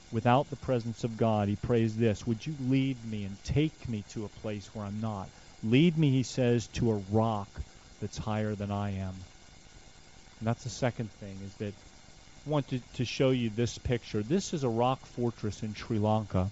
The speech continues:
And up on top of there, it's a, it's a unique and, and marvelous wonder, uh, natural wonder that they've built, uh, an ancient city was built upon that. And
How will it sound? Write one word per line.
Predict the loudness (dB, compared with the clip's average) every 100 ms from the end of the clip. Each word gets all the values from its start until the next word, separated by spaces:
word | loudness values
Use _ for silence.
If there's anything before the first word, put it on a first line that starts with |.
| -6 -20 -20 -20 -20 -20 -14 -14 -14 -20 -20 -16 -2
And | 2 2 2 -4 -10 -18 -14 0
up | 0 2
on | 0 0
top | 0 0 0
of | -2
there, | -2 -2
it's | -2
a, | -4
it's | -6 -8 -6
a |
unique | -4 -2 0 -2 -2
and, | -6 -6 -6
and | -4
marvelous | -2 0 0 -2 -6 -6 -6
wonder, | -4 -2 -2 -4 -6 -12 -20 -14
uh, | -10 -10 -10 -12 -6
natural | -2 -2 -4 -6 -4
wonder | -2 -2 -2 -6 -6
that | -8 -12 -14 -20 -10 -4
they've | -4 -4 -2
built, | -2 -2 -6 -8
uh, | -8 -8
an | -8 -6
ancient | -6 -8 -12 -10
city | -6 -4 -4 -6
was | -8 -2
built | 0 0 -2
upon | -4 -4 -4 -6
that. | -8 -8 -10 -14 -20 -20 -20 -20 -20 -14 -4
And | -2 -2 -4